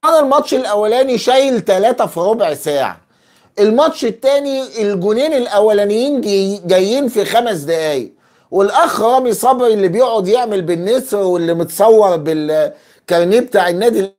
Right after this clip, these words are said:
واللي بيعمل انتمائه لل-،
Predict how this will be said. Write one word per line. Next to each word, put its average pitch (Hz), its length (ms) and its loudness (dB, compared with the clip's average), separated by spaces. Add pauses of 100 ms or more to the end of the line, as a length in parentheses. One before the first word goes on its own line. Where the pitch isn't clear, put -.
(180)
واللي 180 240 0
بيعمل 214 480 0
انتمائه 185 720 -4 (300)
لل-، 175 380 2